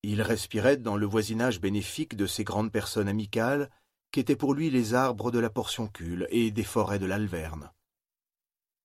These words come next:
Ajoutons qu'il choisissait toujours ses refuges là où l'air le plus chargé d'ozone le revigorait, dans les bois, près des sources. Témoins les ermitages du Val de Rieti,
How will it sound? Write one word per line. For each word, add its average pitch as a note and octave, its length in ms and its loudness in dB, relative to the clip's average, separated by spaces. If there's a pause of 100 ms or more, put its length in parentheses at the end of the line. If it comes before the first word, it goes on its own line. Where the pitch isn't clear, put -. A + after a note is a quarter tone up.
(180)
Ajoutons D#3+ 480 0
qu'il C#3+ 260 -2
choisissait C3+ 480 0
toujours F3+ 400 -2
ses B2 120 -2
refuges D#3 560 -2 (400)
là D#3+ 220 4
où C#3+ 120 2
l'air C3+ 380 4
le G2+ 120 2
plus D3 160 -6
chargé A#2+ 380 2
d'ozone C3+ 480 2
le C#3 80 6
revigorait, C3+ 680 -2 (540)
dans G2 200 -2
les B2+ 120 4
bois, F2 360 -2 (600)
près B2 140 -2
des D3 80 2
sources. - 600 -4 (1000)
Témoins C3 440 4
les A2+ 240 4
ermitages A2 500 2
du G2+ 100 -2
Val G#2 220 2
de F#2 80 -4
Rieti, A2 560 -4